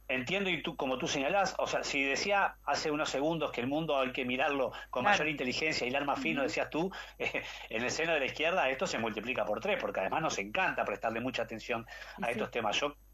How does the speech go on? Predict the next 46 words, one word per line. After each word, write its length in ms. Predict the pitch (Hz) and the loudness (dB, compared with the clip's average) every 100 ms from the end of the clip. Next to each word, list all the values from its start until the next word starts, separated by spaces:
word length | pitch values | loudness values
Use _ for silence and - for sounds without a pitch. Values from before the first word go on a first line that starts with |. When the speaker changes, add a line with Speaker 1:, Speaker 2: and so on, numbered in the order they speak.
| - | -4
Speaker 1:
considero 520 | 107 - 123 147 139 | -2 0 0 0 0
que 240 | 120 107 107 - - - | 0 -2 -4 -12 -18 -4
para 160 | 120 139 | 0 2
una 100 | 156 | 2
organización 480 | 135 131 120 143 143 | 0 -2 -2 -2 -2
de 60 | |
izquierda 540 | 131 - 143 160 170 160 - - | -4 -4 0 2 2 0 -4 -6
los 120 | 113 | -4
temas 300 | 156 165 - | 0 -2 -2
internacionales 800 | 123 110 110 - 120 151 165 - - - - | -2 0 0 0 0 0 0 -2 -10 -14 -8
le 100 | 120 | -4
son 260 | 110 156 131 | 0 -2 -2
propios, 520 | 160 196 202 208 196 - - - | 0 0 2 2 2 -4 -14 -4
eh, 460 | 120 120 131 - - - - | 0 0 -2 -4 -8 -20 -10
de, 260 | 131 120 | -4 -2
de 120 | - 120 | -2 -2
su 140 | 143 | -2
naturaleza 680 | 127 123 127 131 214 - 113 | -2 -2 0 2 2 0 0
de 60 | |
izquierda, 280 | 107 - 110 | 0 0 2
de 60 | 107 | 2
su 160 | - 104 | 0 -4
genética, 540 | 127 196 185 120 107 | -2 0 0 0 2
digamos, 240 | 113 113 131 | 2 2 2
¿no? 80 | |
Si 160 | 147 - | 0 0
en 60 | 117 | 0
el 60 | |
Speaker 2:
Sí. 40 | 117 | 0
Speaker 1:
cuaren-, 300 | 131 131 143 | 0 0 -4
si 140 | - | -4
en 80 | 139 | -2
el 180 | 160 147 | -2 -2
mil 200 | 147 180 | -2 -2
ochocientos 300 | 160 156 170 | 0 0 2
cuarenta 280 | 160 147 151 | 0 2 2
y 60 | |
ocho 180 | 175 135 | 2 0
se 80 | 117 | 0
hablaba 320 | 127 151 165 | 2 4 4
de 80 | 156 | 4
proletarios 400 | 147 151 180 180 | 4 2 2 4
del 180 | 185 208 | 4 4
mundo 520 | 190 262 190 120 95 - - | 2 2 0 0 -2 -4 -18
Speaker 2:
Mm. 220 | 185 180 170 | -14 -14 -8
Speaker 1:
unidos, 720 | 165 165 214 175 165 208 - | -2 0 0 2 2 0 -2